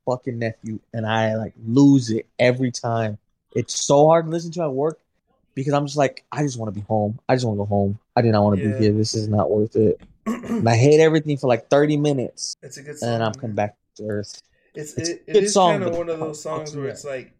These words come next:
Speaker 2: happy tone, but then, like,
Speaker 1: Yeah.
Speaker 2: you hear it and you're like, "Oh, well, that's sad."
Speaker 1: Yeah, it's actually really fucked up. <laughs>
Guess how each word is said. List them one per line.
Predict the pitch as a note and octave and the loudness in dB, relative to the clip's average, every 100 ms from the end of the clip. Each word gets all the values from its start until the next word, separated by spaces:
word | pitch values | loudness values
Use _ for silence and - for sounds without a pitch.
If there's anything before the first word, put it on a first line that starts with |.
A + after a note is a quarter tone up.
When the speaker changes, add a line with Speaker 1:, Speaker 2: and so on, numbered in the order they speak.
| _ | _
Speaker 2:
happy | - C#3+ - C#3+ | -14 -14 -16 -20
tone, | - C#3+ C#3 C#3 C3+ | -18 -16 -16 -16 -18
but | C3 B2+ | -16 -16
then, | C3 B2+ B2+ | -14 -16 -14
like, | A#2+ | -2
Speaker 1:
Yeah. | E3+ F3+ D#3+ E3 | 0 0 -2 -6
Speaker 2:
you | C#3 | -12
hear | C3+ C3+ | -16 -14
it | |
and | C3 | -14
you're | B2+ B2 | -14 -16
like, | B2+ | -16
"Oh, | D3+ E3+ - - _ _ - - | -20 -20 -20 -20 _ _ -20 -20
well, | - | -18
that's | D#3 - - | -20 -20 -20
sad." | - - _ D#3 | -20 -20 _ -10
Speaker 1:
Yeah, | C#3 D3 G#3+ | -2 4 6
it's | D#3+ E3+ | 6 4
actually | F#3 F3 E3+ | 2 4 6
really | E3+ F3 | 8 8
fucked | E3 - F3 - | 4 2 0 4
up. | G3+ | 4
<laughs> | - | 4